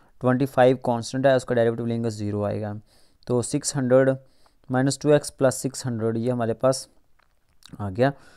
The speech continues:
ठीक है। उसके बाद यहाँ पे अ, एक्सट्रीम वैल्यू के लिए आपने क्या करना है, ये जो,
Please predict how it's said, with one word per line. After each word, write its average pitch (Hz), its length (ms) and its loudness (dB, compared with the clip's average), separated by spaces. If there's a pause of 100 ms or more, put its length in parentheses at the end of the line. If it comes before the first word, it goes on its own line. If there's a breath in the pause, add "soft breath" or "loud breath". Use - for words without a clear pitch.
(240 soft breath)
ठीक 113 180 -6
है। 147 140 -2 (100)
उसके 160 180 0
बाद 156 280 8 (180)
यहाँ 135 580 0
पे 135 260 2 (1000 soft breath)
अ, - 20 2 (1200)
एक्सट्रीम 165 500 0
वैल्यू 151 280 4
के 156 120 -2
लिए 151 160 0
आपने 139 280 0
क्या 143 120 2
करना 135 220 -2
है, 131 140 -4 (120)
ये 131 120 0
जो, 135 180 0